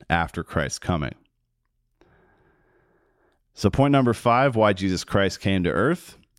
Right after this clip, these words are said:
Jesus Christ came to earth to establish God's church.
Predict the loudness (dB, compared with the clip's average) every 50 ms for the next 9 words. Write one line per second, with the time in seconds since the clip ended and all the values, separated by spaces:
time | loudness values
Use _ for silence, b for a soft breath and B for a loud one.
0 | _ -14 -8 -4 0 0 0 0 0 -2 -4 0 2 4 4 4 2 0 -2 -4
1 | -2 0 2 2 2 0 0 0 -2 0 0 -2 -2 -2 -4 -2 -2 -2 -2 -2
2 | -2 -2 -2 0 0 0 0 -2 -2 -4 -8 -12 -12 -10 -4 -2 -2 0 0 -2
3 | -2 -4 -8 -8 -2 -2 0 0 0 -2 -4 -8 -10 -10 -12 -14 _